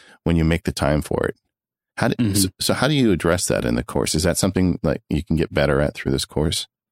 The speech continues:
Speaker 2: Yeah, absolutely. Um, there's an entire module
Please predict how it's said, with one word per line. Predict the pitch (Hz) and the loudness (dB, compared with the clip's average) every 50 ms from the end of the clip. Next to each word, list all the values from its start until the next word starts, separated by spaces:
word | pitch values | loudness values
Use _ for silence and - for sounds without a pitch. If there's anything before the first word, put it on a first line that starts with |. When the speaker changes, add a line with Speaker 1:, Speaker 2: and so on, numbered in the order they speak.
| _ _ | _ _
Speaker 2:
Yeah, | - 127 127 139 151 156 | -2 0 2 2 2 2
absolutely. | - 127 135 160 160 - - 123 113 127 147 139 107 107 - | 2 2 2 2 0 0 0 0 2 2 2 2 0 0 2
Um, | 110 113 110 104 104 101 101 - - | 2 2 2 2 2 2 0 0 0
there's | - 127 123 131 | 0 0 2 2
an | 147 | 2
entire | 135 117 110 127 135 123 | 2 4 4 2 2 4
module | 110 101 98 107 120 123 117 113 107 101 | 4 4 4 4 2 2 2 0 -2 -2